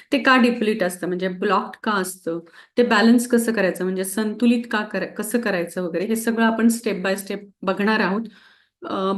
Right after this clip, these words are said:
मला रिक्वेस्ट येतात त्यानुसार मी हे घेते. इथे कुठेही स्क्रिप्ट नाहीये, तर व्हिडिओ थोडासा मोठा होऊ शकतो, पण मी एकच सजेस्ट करेन की हे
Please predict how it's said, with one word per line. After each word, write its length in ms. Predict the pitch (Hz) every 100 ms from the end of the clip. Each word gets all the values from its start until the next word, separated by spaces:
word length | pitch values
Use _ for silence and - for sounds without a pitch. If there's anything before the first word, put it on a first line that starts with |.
| 196
मला 400 | - 240 247 277
रिक्वेस्ट 440 | 294 233 254 269 285
येतात 220 | 233 262
त्यानुसार 640 | 254 240 240 240 226 240
मी 140 | 240 240
हे 180 | 233
घेते. 460 | 233 220 - 240 -
इथे 160 | 226 254
कुठेही 380 | 262 233 240 285
स्क्रिप्ट 540 | - - 254 247 247
नाहीये, 440 | 254 240 202 202 233 - - -
तर 60 |
व्हिडिओ 260 | 277 277 285 294
थोडासा 380 | 285 277 277
मोठा 320 | 269 226 226 240
होऊ 140 | 226
शकतो, 560 | 226 214 - - 226 - _ -
पण 100 | 247
मी 140 | 269
एकच 380 | 240 226 302 302
सजेस्ट 380 | 269 233 240 -
करेन 280 | 220 208 240 -
की 80 |
हे 180 | 240 294